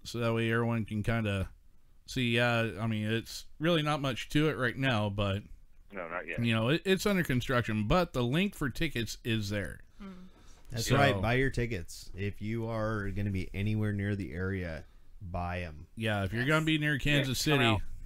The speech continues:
Speaker 3: Or just wanna
Speaker 2: Well,
Speaker 3: go
Speaker 2: and,
Speaker 3: to
Speaker 2: and the great part about the venue, and this is something that I can't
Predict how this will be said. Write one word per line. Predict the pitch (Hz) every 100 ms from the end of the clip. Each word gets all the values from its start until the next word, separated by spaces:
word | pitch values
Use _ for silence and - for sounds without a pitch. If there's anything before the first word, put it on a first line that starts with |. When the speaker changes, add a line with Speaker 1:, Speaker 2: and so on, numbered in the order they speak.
| - -
Speaker 3:
Or | - 208
just | 196 196
wanna | 190 185 160
Speaker 2:
Well, | 180 180 127
Speaker 3:
go |
Speaker 2:
and, | 127 123 - -
Speaker 3:
to | - -
Speaker 2:
and | 139
the | 131
great | 98 110 139 -
part | 135 127
about | 151 - -
the |
venue, | 98 95 90 78 78 92
and | 98
this | -
is | - -
something | 113 -
that | 92
I | 87 85 -
can't | 85